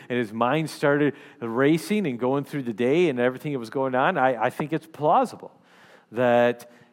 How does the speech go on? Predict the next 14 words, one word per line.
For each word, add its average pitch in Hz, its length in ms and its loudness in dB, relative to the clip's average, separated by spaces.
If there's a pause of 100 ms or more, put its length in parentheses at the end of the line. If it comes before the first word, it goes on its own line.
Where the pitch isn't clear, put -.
he 170 360 2
had 151 260 2
doubts 151 680 2
about 117 420 0
this, 104 220 -10
and 113 120 -10
then 123 160 0
he 139 160 0
was 131 140 -4
trying 156 180 0
to 151 40 4
overcome 175 420 4
those 135 200 0
doubts, 120 320 0